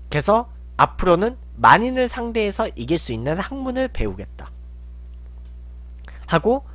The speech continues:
항량한테 이야기를 해요. 항량이 그러니까 "야, 얘 크게 될 놈이네" 하면서 병법을 가르치기 시작해요.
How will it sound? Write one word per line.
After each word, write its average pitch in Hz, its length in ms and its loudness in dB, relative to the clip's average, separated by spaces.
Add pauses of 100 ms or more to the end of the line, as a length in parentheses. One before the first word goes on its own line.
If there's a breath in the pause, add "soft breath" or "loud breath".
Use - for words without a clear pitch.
(260 loud breath)
항량한테 247 760 0 (240)
이야기를 117 540 0
해요. - 120 -6 (280)
항량이 202 400 -2
그러니까 110 300 -8 (380 loud breath)
"야, 101 220 4
얘 107 140 -2
크게 147 340 -2
될 143 200 0
놈이네" 127 760 -2 (540 loud breath)
하면서 180 440 2 (320 loud breath)
병법을 - 720 10
가르치기 104 400 -4
시작해요. - 360 -12